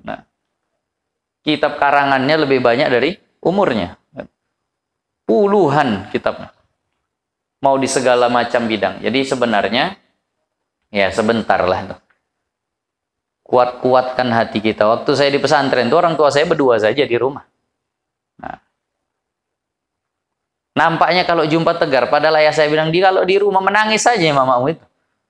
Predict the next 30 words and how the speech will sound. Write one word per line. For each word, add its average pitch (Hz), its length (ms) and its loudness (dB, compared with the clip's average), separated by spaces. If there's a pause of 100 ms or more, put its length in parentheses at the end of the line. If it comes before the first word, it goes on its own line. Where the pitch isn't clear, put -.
(180)
Nah, 101 160 0
setelah 127 320 0
saya 120 100 4
balik, 113 320 0
"Nanti 139 240 0
habis 160 240 2
sholat 156 220 2
nangis, 131 920 -2 (400)
habis 127 160 0
sholat 143 240 2
nangis," 135 680 -2
tapi 170 260 0
dikuat-kuatkan, 165 540 0
tak 151 100 0
nampakkan. 135 640 -4 (960)
Nah, - 340 -16 (1600)
jadi 117 100 -4
makanya 123 460 -2 (1120)
ini 120 300 0
yang 104 80 -2
harus 101 500 -4 (220)
sama-sama 110 560 -2
kita 107 240 -2
sadari, 104 340 -2
anak 120 300 -2
ini 147 80 -2
mau 139 160 -2
kayak 127 160 -2
mana 127 320 -2
nanti? 101 240 -14